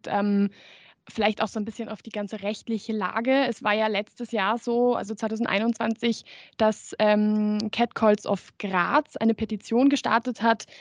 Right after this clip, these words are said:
dass eben dieses Catcalling, ähm, ja auch, äh,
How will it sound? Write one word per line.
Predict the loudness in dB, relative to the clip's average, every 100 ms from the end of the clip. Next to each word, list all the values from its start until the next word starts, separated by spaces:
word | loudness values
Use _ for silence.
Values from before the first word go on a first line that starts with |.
| -12
dass | -6 -4
eben | 0 0
dieses | 2 0 0
Catcalling, | -2 -2 0 2 4 4 2 0
ähm, | -2 0 0 0 -2 -4
ja | 0 2 4
auch, | 2 0 -12 -4
äh, | -2 0 -2 -6